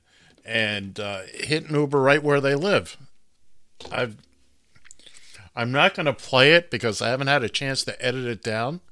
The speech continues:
but I came across a Zoom conference call. Uh, Uber over the weekend, or was it last week? I have to,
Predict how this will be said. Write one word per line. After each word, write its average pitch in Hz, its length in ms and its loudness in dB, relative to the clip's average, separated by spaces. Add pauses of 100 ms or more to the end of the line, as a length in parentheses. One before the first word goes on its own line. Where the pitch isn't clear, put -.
(920)
but 110 100 -4
I 117 60 6
came 175 260 4
across 147 720 4 (1300)
a 117 140 2
Zoom 170 640 0 (120)
conference 185 440 2
call. - 320 -6 (2000)
Uh, 104 300 0 (380)
Uber 147 480 6 (100)
over 127 220 2
the 110 100 0
weekend, 113 540 -2
or 110 160 -2
was 110 160 -4
it 117 60 -4
last 131 380 2
week? 120 260 -2
I 107 100 0
have 117 180 -4
to, 101 220 -4